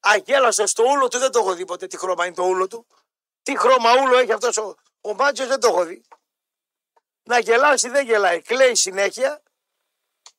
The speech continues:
Θλιμμένος, να πούμε, τα μούτρα, διαγωνίζεται σε θλίψη το Γιωβάνοβιτς, ποιος είναι πιο καταθλιπτικός.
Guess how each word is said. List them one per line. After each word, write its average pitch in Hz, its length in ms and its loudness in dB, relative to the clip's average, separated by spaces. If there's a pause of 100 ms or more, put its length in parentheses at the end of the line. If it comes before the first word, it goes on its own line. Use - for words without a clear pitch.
(460)
Θλιμμένος, 233 720 -2
να 202 120 -2
πούμε, 208 220 -4
τα 202 160 0
μούτρα, 214 380 -2 (240)
διαγωνίζεται 214 760 0
σε 202 180 0
θλίψη 233 280 -8
το 202 120 -2
Γιωβάνοβιτς, 190 540 0
ποιος 220 180 0
είναι 220 100 -4
πιο 208 120 -2
καταθλιπτικός. 190 760 -4